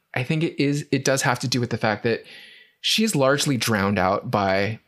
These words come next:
instrumentation and backing vocals. And, you know, the melody of it is just a much more conventional pop melody that I don't think is as hard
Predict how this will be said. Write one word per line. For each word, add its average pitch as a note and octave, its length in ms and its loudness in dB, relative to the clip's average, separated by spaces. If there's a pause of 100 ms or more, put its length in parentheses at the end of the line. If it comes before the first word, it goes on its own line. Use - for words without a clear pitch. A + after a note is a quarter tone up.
(440)
instrumentation A#2 1200 0
and G#2 480 0
backing C3 420 2
vocals. G2+ 800 -2
And, G#2+ 460 0 (500)
you B2+ 100 2
know, G#2 260 0 (140)
the C3+ 140 0
melody C3+ 520 2
of A2+ 200 0
it G#2+ 200 0
is A#2 220 0
just A#2 300 0
a C3+ 40 0
much A#2+ 200 -2
more B2+ 120 0
conventional A2+ 560 0
pop A2 320 -2
melody C3 600 0 (760)
that C3 460 -2
I C3 80 0
don't C3+ 220 -2
think C3+ 300 -2
is B2 300 -2
as A2+ 260 2
hard A2 640 0